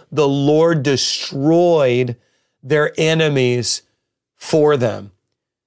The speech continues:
The mighty men showed up, the work was already done. So if you have something in your life that seems like a significant,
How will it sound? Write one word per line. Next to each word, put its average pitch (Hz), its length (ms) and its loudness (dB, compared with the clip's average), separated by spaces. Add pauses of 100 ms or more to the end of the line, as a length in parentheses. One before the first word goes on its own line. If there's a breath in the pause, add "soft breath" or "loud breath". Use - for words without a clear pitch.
(300)
The 139 100 -2
mighty 160 420 2
men 170 280 0
showed 160 380 0
up, 180 260 0
the 151 80 -2
work 147 240 0
was 143 160 0
already 135 240 -2
done. 117 360 -2 (520)
So 156 200 2
if 147 100 -2
you 170 220 0
have 180 380 -2
something 151 460 -2
in 151 160 0
your 156 160 2
life 143 560 -2 (500)
that 151 200 0
seems 170 360 0
like 160 200 0
a 143 100 0
significant, 139 1080 -2